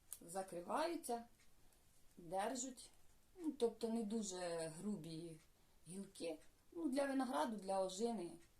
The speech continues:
для іншого всього там, для квітів. Це, е, зручно.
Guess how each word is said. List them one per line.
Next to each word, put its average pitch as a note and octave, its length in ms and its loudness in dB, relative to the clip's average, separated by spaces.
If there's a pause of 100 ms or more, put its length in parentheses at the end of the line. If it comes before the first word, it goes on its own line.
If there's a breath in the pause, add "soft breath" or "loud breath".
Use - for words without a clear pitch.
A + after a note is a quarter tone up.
(160)
для D3+ 280 -6
іншого G3 440 -2
всього D3+ 320 -10
там, D3 280 -10 (580 soft breath)
для D3+ 140 -6
квітів. G3+ 480 -6 (540 soft breath)
Це, A#3 220 6
е, E3+ 400 -2 (280)
зручно. F#3+ 560 0